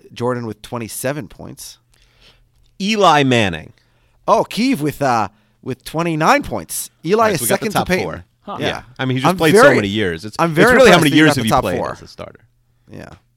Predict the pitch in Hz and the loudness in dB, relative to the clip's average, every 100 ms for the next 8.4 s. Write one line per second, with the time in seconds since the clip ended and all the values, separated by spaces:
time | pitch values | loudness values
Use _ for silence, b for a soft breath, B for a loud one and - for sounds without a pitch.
0 | _ _ _ - 165 156 165 160 160 156 | _ _ _ -4 -2 0 2 4 6 6
1 | 160 151 147 - 143 131 107 104 - - | 6 2 0 -2 -2 -2 -6 -8 -14 -18
2 | _ _ _ _ _ _ _ _ _ - | _ _ _ _ _ _ _ _ _ -20
3 | _ _ - 151 156 151 147 147 135 - | _ _ -8 -8 -6 -8 -6 -8 -8 -12
4 | 123 98 - 143 - - - - 107 123 | -10 -10 -8 -10 -10 -18 -16 -16 -14 -12
5 | 120 110 104 110 120 - - b b b | -10 -8 -10 -12 -16 -16 -20 b b b
6 | - 117 123 120 107 - 85 78 82 - | -8 2 2 2 -8 -6 -8 -8 -14 -18
7 | _ _ _ _ _ _ 101 110 101 - | _ _ _ _ _ _ -16 -14 -12 -10
8 | 104 123 156 | -10 -10 -18